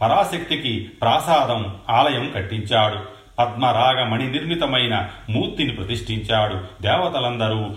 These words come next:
ముప్పొద్దుల ఆ మందిరంలోకి చేరి అమ్మవారిని అర్చించడం పరిపాటయ్యింది. నిర్జరులందరికీ జగదీశ్వరియే కులదేవత, ఇలవేల్పు అయింది. రుద్రహంత్రి అనే నామధేయంతో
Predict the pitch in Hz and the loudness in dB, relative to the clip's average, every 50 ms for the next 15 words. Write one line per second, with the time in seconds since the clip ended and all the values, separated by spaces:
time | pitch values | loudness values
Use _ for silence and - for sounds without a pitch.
0 | - - - 123 139 - - 202 185 - - 131 123 117 107 101 98 98 - - | -12 -10 -8 -8 -8 -4 -4 -4 -4 -2 -2 -2 0 2 2 2 0 -2 -6 -12
1 | - - 110 120 123 120 - 113 139 175 185 170 160 147 139 135 127 117 113 110 | -4 0 2 2 2 2 -2 -2 -2 -2 0 0 0 0 0 0 -2 -2 -4 -2
2 | 104 98 113 120 117 113 104 95 98 - - - 98 107 127 175 190 175 147 139 | -2 -2 0 0 0 -2 -4 -4 -8 -12 -6 -4 -2 -2 0 0 0 0 2 2
3 | 131 127 123 120 110 98 95 92 - 160 143 139 - 117 107 107 104 104 98 - | 2 2 0 -2 -2 -4 -4 -4 -2 -2 -2 0 -2 -2 -2 -2 -4 -6 -8 -12
4 | - - 104 104 107 107 110 104 104 101 101 98 98 101 101 101 98 98 98 98 | -4 -2 -2 -2 0 2 2 2 2 0 -2 -2 -2 -4 -2 -2 -2 -4 -4 -6
5 | 101 - - - - - - - - - - - - - - - - 143 147 - | -12 -18 -20 -20 -20 -20 -20 -20 -20 -20 -20 -20 -20 -20 -12 -2 0 0 0 2
6 | - 202 196 185 180 160 127 131 147 156 151 143 135 - 131 123 117 117 113 110 | 2 2 2 2 2 2 0 0 0 0 2 2 0 0 0 0 2 0 0 -4
7 | - - - 92 113 117 135 131 156 180 - - - 175 156 147 131 127 123 117 | -8 -12 -4 -2 0 0 0 0 -2 -2 -4 -4 -4 -2 -2 -2 -2 -2 -2 -2
8 | 110 101 101 90 101 101 107 110 117 113 113 110 107 95 95 95 - - - - | -4 -4 -4 -4 -4 -2 0 0 2 0 0 0 0 -2 -4 -4 -8 -14 -8 -4
9 | 110 113 127 147 139 123 120 117 - - 113 98 98 98 101 101 98 98 95 95 | 0 2 2 2 0 -2 -4 -4 -4 -4 -2 -2 -2 -2 -2 -2 -4 -4 -4 -4
10 | - - - - - - - - - - - - - 117 123 120 - 151 139 135 | -10 -16 -20 -20 -20 -20 -20 -20 -20 -20 -16 -6 -4 -2 -2 0 0 4 4 4
11 | - - - 139 143 139 135 139 139 131 120 113 113 107 - - - 123 127 127 | 2 2 -2 -2 -2 -2 -2 -2 -2 0 0 -2 -4 -8 -8 -2 -2 0 0 0
12 | 123 117 107 117 180 190 180 117 135 139 131 120 117 113 110 123 110 110 107 107 | 0 0 0 0 0 0 -2 -2 0 0 0 -2 -4 -4 -4 -2 -2 -2 -2 -4